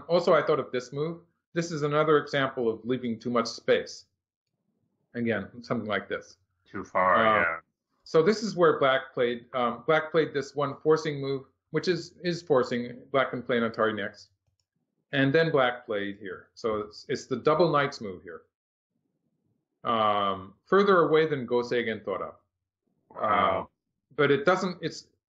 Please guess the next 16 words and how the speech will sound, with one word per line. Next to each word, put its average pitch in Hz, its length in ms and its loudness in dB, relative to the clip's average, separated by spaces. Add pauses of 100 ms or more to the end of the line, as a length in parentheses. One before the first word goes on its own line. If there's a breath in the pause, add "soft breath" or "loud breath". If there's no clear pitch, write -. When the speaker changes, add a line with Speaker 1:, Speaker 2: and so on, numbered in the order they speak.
(160)
Speaker 1:
it's 147 220 -12
unlike 180 480 2
this 160 260 -2
move, 98 320 -6
which 104 280 -12
leave, 113 280 -4 (200)
leaves 123 220 -4
a 117 40 -4
lot 123 200 4
of 123 120 0
room 117 260 -2
for 101 140 -4
white 101 240 -4
to - 80 -14
dive 95 300 -4
in. 120 200 -6